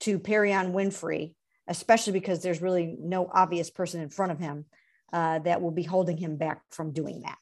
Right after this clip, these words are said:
And then when you pair him with Myles Garrett on the outside and possibly Jadeveon Clowney on the outside,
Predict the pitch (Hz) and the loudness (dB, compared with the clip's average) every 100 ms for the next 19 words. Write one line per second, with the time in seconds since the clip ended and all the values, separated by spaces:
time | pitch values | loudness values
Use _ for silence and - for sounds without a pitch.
0 | _ _ _ _ 220 214 208 208 196 - | _ _ _ _ 2 4 4 4 0 -4
1 | - - - 208 208 196 190 233 262 262 | -14 -12 0 2 4 0 0 4 6 4
2 | 190 185 180 180 175 170 175 185 180 151 | 0 0 2 2 0 -2 0 2 2 2
3 | 202 214 180 175 175 165 165 - 165 170 | 2 4 4 0 0 0 0 0 0 2
4 | 170 170 165 170 165 156 156 170 156 156 | 0 0 -2 -2 -2 -2 2 2 2 -2
5 | 151 - 220 247 180 180 170 170 160 160 | -4 0 2 4 0 -4 -6 -6 -6 -4
6 | 156 - - 160 | -6 -4 -2 -2